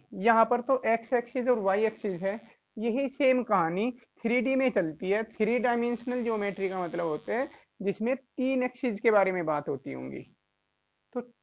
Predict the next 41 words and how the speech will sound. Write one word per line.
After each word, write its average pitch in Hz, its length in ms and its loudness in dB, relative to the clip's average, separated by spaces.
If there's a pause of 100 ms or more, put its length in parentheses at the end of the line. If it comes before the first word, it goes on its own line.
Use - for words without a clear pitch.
(580)
दो 175 380 0
axis 226 480 -2
तो 240 260 4
x 196 240 4
axis 208 360 -2
हॉरिजॉन्टल 202 600 0
और 214 160 0
y 165 260 2
axis 214 320 -4
vertical 220 480 -2
होती 208 240 -2
है, 220 80 -2
लेकिन 202 280 -6
तीन 220 300 -4
axis 233 340 -6
का 240 100 -6
concept 214 460 -8
समझने 160 440 -6
के 147 140 -6
लिए 156 260 0 (300)
मैं 202 140 2
आपको 196 320 2
एक 233 160 -6
figure 214 320 0
दिखाता 147 380 -4
हूँ, 220 140 -8 (340)
वहाँ 202 240 2
से 202 140 -4
आपको 226 260 -2
three 226 240 -4
axis 226 280 -8
का 226 120 -6
concept 220 460 -10
समझ 190 200 -6
में 175 160 -6
आएगा। 123 300 -14 (1080)
जैसे 220 280 -4
board 240 320 -2
पर 262 140 -2
मैंने 247 280 -2 (140)
एक 254 220 -4